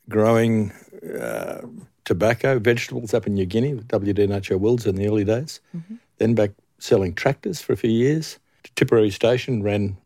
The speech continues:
Speaker 1: that operation up north in the Northern Territory.
Speaker 2: God, it's a long way to Tipperary.
Speaker 1: It is indeed.
Speaker 2: <laughs>
Speaker 1: Then eventually, um, back down, travelled down, down to Perth,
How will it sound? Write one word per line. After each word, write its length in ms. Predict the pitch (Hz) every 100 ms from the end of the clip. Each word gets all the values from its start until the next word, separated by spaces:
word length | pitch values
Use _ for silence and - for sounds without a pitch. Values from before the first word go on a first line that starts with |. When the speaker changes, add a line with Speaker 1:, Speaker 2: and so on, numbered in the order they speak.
| -
Speaker 1:
that 140 | 107 107 -
operation 440 | 107 - 104 101 107
up 140 | 101
north 220 | 104 120
in 120 | 104 95
the 80 |
Northern 220 | 98 98 95
Territory. 340 | 101 104 -
Speaker 2:
God, 160 | 175 185
it's 120 | -
a 40 |
long 160 | 170 170
way 120 | 165
to 100 | 156
Tipperary. 720 | - 165 139 147 165 - - -
Speaker 1:
It 160 | 98
is 180 | 101 107
indeed. 320 | 117 113 123 285 - - - 339 349 -
Speaker 2:
<laughs> 560 | - - - _ _
Speaker 1:
Then 340 | 123 131 151 156
eventually, 720 | 131 143 147 143 117 107 113
um, 240 | 107 92 -
back 240 | - -
down, 260 | 120 107 98
travelled 320 | - 120 117
down, 200 | 101 101 -
down 160 | 98
to 60 | 85
Perth, 540 | - 147 151 147 -